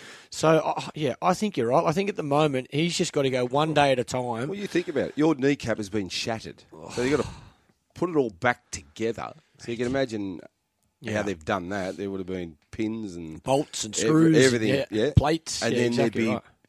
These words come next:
Speaker 2: it'd be sort of just causing irritation. It, it, you know, you wouldn't have the strength. You, you'd be
Speaker 1: Yeah.
Speaker 2: struggling with confidence.
Speaker 1: Not a big
Speaker 2: You'd be,
Speaker 1: bloke
Speaker 2: you'd be
Speaker 1: either.
Speaker 2: thinking it's gonna sh-,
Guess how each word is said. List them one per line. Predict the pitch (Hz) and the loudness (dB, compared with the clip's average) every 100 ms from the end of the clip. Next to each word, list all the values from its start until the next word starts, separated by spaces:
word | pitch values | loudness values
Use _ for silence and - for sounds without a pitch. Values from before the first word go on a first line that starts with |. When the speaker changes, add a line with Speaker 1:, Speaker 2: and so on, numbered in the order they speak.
| 104 | -6
Speaker 2:
it'd | 117 104 | -4 -4
be | 110 104 - | -4 -6 -10
sort | - 110 | -8 -6
of | 95 - _ _ _ - - - _ _ _ _ - | -6 -10 _ _ _ -20 -20 -20 _ _ _ _ -12
just | 120 - | -10 -6
causing | 147 139 117 113 - _ | 0 0 0 -4 -6 _
irritation. | 131 107 - - 120 - - 214 _ _ _ _ _ _ _ _ _ | -2 -2 -2 -4 -4 -4 -10 -12 _ _ _ _ _ _ _ _ _
It, | - 127 - | -6 -4 -2
it, | 120 - | -4 -4
you | 123 | -2
know, | 120 | 0
you | 131 110 | 0 0
wouldn't | 110 101 | -2 -4
have | 90 | -8
the | - | -6
strength. | - - 147 151 147 - | -8 -2 0 2 0 -8
You, | 101 - - _ - _ _ | -10 -10 -20 _ -20 _ _
you'd | - 101 | -12 -10
be | 90 | -4
Speaker 1:
Yeah. | |
Speaker 2:
struggling | - - 135 143 151 147 | -4 4 4 4 0 -2
with | 110 - | -4 -8
confidence. | - 143 143 147 143 160 | -2 -2 -2 -6 -4 0
Speaker 1:
Not | 185 233 | 4 4
a | |
big | - 196 | 4 2
Speaker 2:
You'd | 120 - | 2 2
be, | |
Speaker 1:
bloke | 135 143 113 | 4 4 2
Speaker 2:
you'd | 131 | -2
be | 127 | 4
Speaker 1:
either. | |
Speaker 2:
thinking | 160 156 127 | 4 4 0
it's | 113 | 0
gonna | 123 101 | -2 -2
sh-, | - | -4